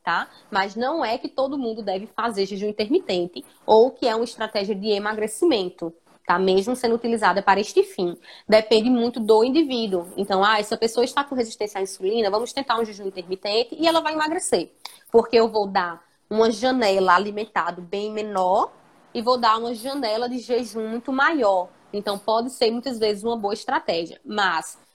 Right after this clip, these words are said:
de forma geral, eu não recomendo o jejum intermitente,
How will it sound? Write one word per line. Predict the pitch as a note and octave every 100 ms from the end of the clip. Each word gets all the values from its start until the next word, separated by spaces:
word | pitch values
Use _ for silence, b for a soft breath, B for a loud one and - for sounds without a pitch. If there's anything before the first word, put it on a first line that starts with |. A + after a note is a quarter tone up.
| _
de | G3+
forma | - C4 C#4+ D#4+
geral, | C#4 D4 G#3+ F3+ F3 F#3
eu | G#3 A3+
não | A3+ A3+
recomendo | B3+ C4 C#4+ B3 F#3+ F#3+
o | G3+
jejum | G#3+ G3+ G3+
intermitente, | G#3+ G3+ C4+ F3+ D#3+ G3